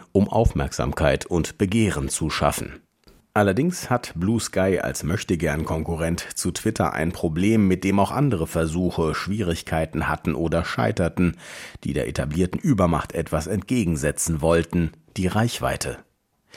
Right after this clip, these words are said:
Nach jüngsten Zahlen hatte Blue Sky im September zum ersten Mal über eine Million NutzerInnen. Das klingt viel,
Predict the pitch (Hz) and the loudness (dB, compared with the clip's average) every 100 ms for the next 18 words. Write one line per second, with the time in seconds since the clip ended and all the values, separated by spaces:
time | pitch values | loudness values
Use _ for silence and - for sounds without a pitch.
0 | - - - 85 - 98 170 - 92 - | -16 -16 -4 -2 2 2 2 -2 -6 -2
1 | 117 120 87 82 80 80 85 139 - 92 | 0 2 2 0 -2 -2 0 -2 0 2
2 | 85 90 85 - 120 123 95 - 90 98 | 2 2 2 2 2 4 2 2 -2 0
3 | 113 - 95 90 78 117 101 - 87 92 | -2 0 2 2 2 2 2 2 2 4
4 | 90 82 80 82 85 113 - 82 76 92 | 4 4 2 2 2 2 2 0 0 0
5 | 80 57 - _ _ _ - - - - | 0 -2 -10 _ _ _ -16 -8 -6 -2
6 | - 127 - - 185 53 - | 0 0 0 0 2 2 -4